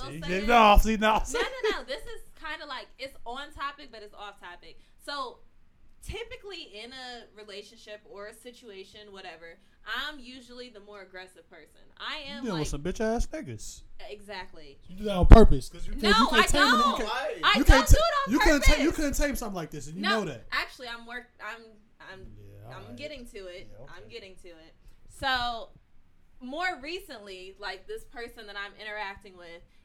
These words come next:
Speaker 2: is a dominant male, like a fucking alpha male. And, you know, I think I've gotten to a point where I'm kinda like, I'ma calm down a little bit. Like, you know what I
Speaker 1: 'Cause, yeah,
Speaker 2: mean?
Speaker 1: 'cause you realize all the
Speaker 2: Because
Speaker 1: bu-, all the bullshit you try to do is just
Speaker 2: Yeah.
Speaker 1: pushing them away.
Speaker 2: Like,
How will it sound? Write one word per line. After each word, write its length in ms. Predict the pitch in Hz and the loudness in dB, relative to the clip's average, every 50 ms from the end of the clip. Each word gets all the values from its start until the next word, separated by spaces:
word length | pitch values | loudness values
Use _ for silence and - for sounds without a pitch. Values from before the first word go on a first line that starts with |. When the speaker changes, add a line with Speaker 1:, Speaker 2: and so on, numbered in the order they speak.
| _ _ | _ _
Speaker 2:
is 240 | 208 226 220 208 202 - _ - | -10 -10 -10 -10 -12 -16 _ -14
a 100 | 208 202 | -14 -12
dominant 600 | 196 196 196 190 202 208 214 214 214 202 - 190 | -12 -10 -10 -10 -10 -10 -12 -14 -18 -18 -18 -16
male, 280 | 202 196 185 170 165 170 | -16 -16 -14 -14 -16 -16
like 200 | 180 170 175 - | -16 -16 -18 -18
a 80 | 156 175 _ | -20 -20 _
fucking 260 | - 214 208 214 190 - 156 175 | -16 -16 -14 -14 -18 -18 -16 -14
alpha 260 | 185 190 190 - 185 170 | -14 -14 -16 -18 -20 -20
male. 320 | 170 160 131 127 117 120 _ _ _ _ _ _ _ - | -20 -20 -20 -20 -20 -20 _ _ _ _ _ _ _ -14
And, 240 | 294 339 359 349 339 - _ _ _ | -12 -10 -10 -12 -14 -18 _ _ _
you 140 | 240 320 359 | -18 -14 -10
know, 360 | 381 392 381 381 370 349 302 - _ _ _ _ _ _ _ _ | -8 -8 -8 -8 -8 -10 -12 -16 _ _ _ _ _ _ _ _
I 140 | 220 262 - - - | -6 -6 -6 -8 -14
think 220 | 370 359 370 - - - 254 | -16 -16 -16 -16 -14 -10 -8
I've 180 | 262 254 247 | -8 -8 -8
gotten 300 | 240 240 240 247 240 240 | -10 -10 -10 -10 -12 -16
to 80 | - 220 | -18 -18
a 60 | 196 | -16
point 280 | - - 220 226 233 220 | -16 -16 -14 -14 -16 -14
where 100 | 208 202 | -14 -14
I'm 120 | 190 196 196 | -14 -16 -16
kinda 220 | 202 214 214 214 208 | -16 -16 -14 -14 -14
like, 240 | 190 175 165 160 - _ _ _ _ _ _ _ _ _ _ _ _ _ _ _ _ _ _ _ _ _ _ _ _ _ _ _ | -14 -14 -14 -16 -20 _ _ _ _ _ _ _ _ _ _ _ _ _ _ _ _ _ _ _ _ _ _ _ _ _ _ _
I'ma 160 | 208 208 190 175 | -20 -20 -18 -20
calm 260 | 190 190 180 175 180 185 | -20 -20 -20 -20 -20 _
down 220 | 175 165 165 165 | -20 -20 -20 -20
a 40 | 165 | -20
little 220 | 165 170 160 160 _ | -20 -20 -20 -20 _
bit. 300 | 175 165 165 165 165 _ _ - | -20 -20 -20 -20 -20 _ _ -8
Like, 200 | 214 214 226 233 | -8 -8 -6 -8
you 80 | 294 285 | -12 -10
know 60 | 285 | -10
what 120 | 285 277 277 | -8 -8 -8
I 40 | |
Speaker 1:
'Cause, 100 | - 202 | -8 -10
yeah, 60 | 185 160 | -12 -14
Speaker 2:
mean? 80 | 147 156 | -14 -14
Speaker 1:
'cause 120 | 170 165 | -14 -14
you 80 | 180 180 | -12 -12
realize 180 | 180 190 185 185 175 370 | -10 -8 -6 -4 -2 -2
all 60 | - | -2
the 60 | 180 | -2
Speaker 2:
Because 140 | - 370 - | -2 -2 -4
Speaker 1:
bu-, 60 | 220 240 214 | -4 -4 -4
all 60 | 220 | -6
the 60 | 220 | -6
bullshit 340 | 190 220 240 - 311 - - | -4 -2 -2 -2 -2 -4 -8
you 80 | 214 190 | -14 -12
try 180 | 214 214 190 180 | -10 -10 -10 -10
to 60 | 170 | -12
do 200 | 190 196 190 185 | -14 -14 -14 -14
is 60 | 240 294 | -10 -8
just 140 | 381 466 554 | -8 -6 -4
Speaker 2:
Yeah. 280 | 587 640 659 659 640 571 | -4 -4 -4 -4 -4 -4
Speaker 1:
pushing 260 | - - - - - | -6 -8 -8 -12 -14
them 20 | |
away. 180 | - 214 254 - | -12 -8 -4 -2
Speaker 2:
Like, 160 | 339 359 339 | -2 -2 -2